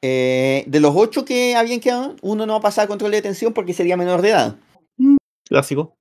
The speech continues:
Speaker 1: Ya, y la mayor parte se trataría de personas que intentaron ingresar al estadio pese a tener prohibición de hacerlo,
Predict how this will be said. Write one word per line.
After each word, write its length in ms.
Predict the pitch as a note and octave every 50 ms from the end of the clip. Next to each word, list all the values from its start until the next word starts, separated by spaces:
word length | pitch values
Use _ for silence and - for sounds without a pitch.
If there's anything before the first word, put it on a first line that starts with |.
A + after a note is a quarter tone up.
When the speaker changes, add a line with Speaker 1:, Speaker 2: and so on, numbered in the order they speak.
| _ _ _ _ _ -
Speaker 1:
Ya, 240 | D#3 E3+ G3+ G#3 - -
y 180 | F#3 A3 A#3+
la 120 | B3+ B3 G#3+
mayor 300 | G3+ G#3 A3 A3 A3 -
parte 280 | A#3+ A#3+ C4 C4 C4
se 100 | A#3 A#3
trataría 360 | G#3+ - G#3 F#3+ F#3+ F#3+ G#3
de 40 | G#3+
personas 340 | G#3+ G3 F3+ - G#3 G#3+ G#3
que 80 | - G3+
intentaron 400 | F3+ E3 E3+ D3+ F#3+ F#3 F#3+ F#3+
ingresar 300 | F3 E3+ D#3+ E3 G3 F#3
al 100 | F#3 F3
estadio 460 | D#3+ - - G3 F#3+ G3 G#3+ G#3+ G#3+
pese 220 | G3 F#3+ - G3+
a 20 | -
tener 240 | F3 E3+ F#3 F#3
prohibición 400 | F3+ E3+ E3 D#3+ D#3 D3+ F#3+ F#3
de 60 | E3+ E3
hacerlo, 440 | D#3 - G3 D3 A2 G#2 G#2 G2